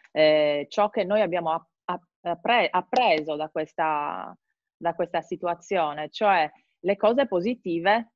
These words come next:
che comunque ci possono essere successe. Per esempio, <laughs> abbiamo, ci siamo fermati, ci siamo fermati di più, abbiamo potuto fare ciò che non avevamo il tempo di fare quando eravamo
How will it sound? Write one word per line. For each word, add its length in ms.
che 580
comunque 420
ci 140
possono 340
essere 280
successe. 760
Per 120
esempio, 1040
<laughs> 440
abbiamo, 520
ci 120
siamo 220
fermati, 640
ci 120
siamo 220
fermati 400
di 140
più, 280
abbiamo 320
potuto 1200
fare 520
ciò 360
che 180
non 160
avevamo 380
il 80
tempo 260
di 120
fare 340
quando 220
eravamo 560